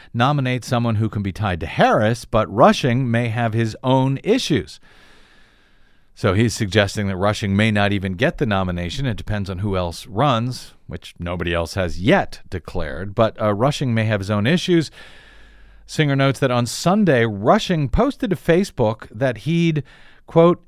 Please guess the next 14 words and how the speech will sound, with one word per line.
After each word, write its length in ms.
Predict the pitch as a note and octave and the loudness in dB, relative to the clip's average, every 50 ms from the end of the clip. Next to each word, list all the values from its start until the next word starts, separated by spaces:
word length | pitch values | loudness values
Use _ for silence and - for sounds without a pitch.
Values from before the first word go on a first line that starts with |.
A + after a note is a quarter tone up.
| - _ _ | -20 _ _
"had 180 | - - D3 C#3+ | 0 2 4 4
a 60 | C3+ | 4
very 300 | B2 D#3 G3+ C4+ D#4 D#4+ | 4 4 2 4 2 2
nice 460 | C#4 F#3 D#3+ E3 E3+ F#3 F3+ - - | 2 2 2 2 2 0 -2 -4 -6
reporter 540 | - D#3+ C#3 - - A3 C4+ A#3 C#3 B2+ C3+ | -6 -6 -6 -2 -2 -2 0 2 0 0 0
from 220 | - - C3+ B2 | 0 -2 0 2
Washington 640 | B2+ C#3+ F#3 B3+ C4 - A3+ D3+ A2 - B2 A2+ C3+ | 2 4 2 2 2 -2 -4 -4 -2 0 0 0 0
ask 360 | C3 - C3 D3 E3 - - | -2 -2 -2 -2 -2 -2 -2
me 120 | G3 F#3+ F3+ | -2 0 0
about 360 | F3 C3+ C#3 B2 B2 C3 - | 0 2 2 2 2 0 -2
my 160 | B2+ B2 B2+ C3 | -2 -2 -2 -2
sexual 720 | - - - E3 C#3 - - - - C3+ B2 B2 B2+ C3 | -4 -4 -2 -2 -2 -2 -4 -6 -4 -2 0 0 0 0
history 600 | B2 - - B3 - - - F#3+ D#3 C3+ B2 G#2 | -2 -4 -6 -6 -6 -6 -4 -2 0 0 0 -2
today. 640 | - - B2+ A2+ G2+ G2+ F#2+ F#2+ F#2+ G#2+ D3+ G3 F#3+ | -2 -4 -4 -2 0 0 2 2 2 2 2 0 0